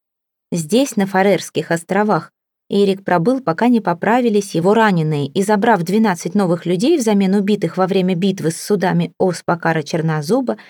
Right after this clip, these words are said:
и простившись с ярлом, который подарил ему богатый плащ и тяжёлый золотой обруч, отплыл от островов.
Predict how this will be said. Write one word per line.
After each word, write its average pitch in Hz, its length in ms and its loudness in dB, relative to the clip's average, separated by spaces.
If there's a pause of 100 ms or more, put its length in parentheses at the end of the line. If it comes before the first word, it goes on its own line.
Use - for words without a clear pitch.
(280)
и 214 80 0
простившись 220 720 -4
с - 80 -12
ярлом, 247 420 2
который 208 380 -2
подарил 196 440 0
ему 185 280 -2
богатый 180 420 -2
плащ 214 380 -2 (320)
и - 100 -6
тяжёлый 180 400 0
золотой 170 500 -2
обруч, 254 460 -2 (340)
отплыл 233 540 -2
от 202 160 -2
островов. 156 680 -6